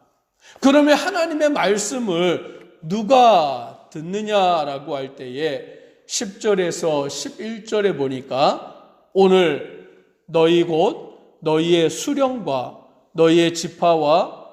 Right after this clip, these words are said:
너희의 장로들과 너희의 지도자와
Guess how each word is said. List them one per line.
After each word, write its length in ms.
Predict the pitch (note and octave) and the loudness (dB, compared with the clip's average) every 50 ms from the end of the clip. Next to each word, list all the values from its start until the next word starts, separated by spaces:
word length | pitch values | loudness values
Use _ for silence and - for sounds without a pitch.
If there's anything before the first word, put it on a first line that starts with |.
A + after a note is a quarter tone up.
| - _ - | -20 _ -8
너희의 400 | D#3 D#3 D#3 D#3 D#3 D#3 D#3+ D#3 | -4 -2 -2 0 0 0 0 -2
장로들과 1200 | D#3 D3 C#3 D3 D3+ D3+ D3+ C#3+ C#3 C#3+ C#3 C#3 D3 D3 E3+ G3 B3 C#4+ - - - - - _ - | -2 -8 -10 -8 -6 -8 -6 -6 -6 -6 -6 -4 0 2 2 2 0 -4 -10 -18 -20 -20 -20 _ -8
너희의 360 | D3+ D3 D3 D3 C#3+ C#3+ C#3+ | -4 -2 0 0 0 0 -2
지도자와 920 | C#3+ - D#3 C#3+ D#3 D3+ C#3+ D3+ C#3+ C#3 C3+ D3+ E3 F#3+ A#3+ C#4 - - | -4 -8 -8 -6 -6 -6 -2 0 0 0 2 4 4 2 2 0 -8 -18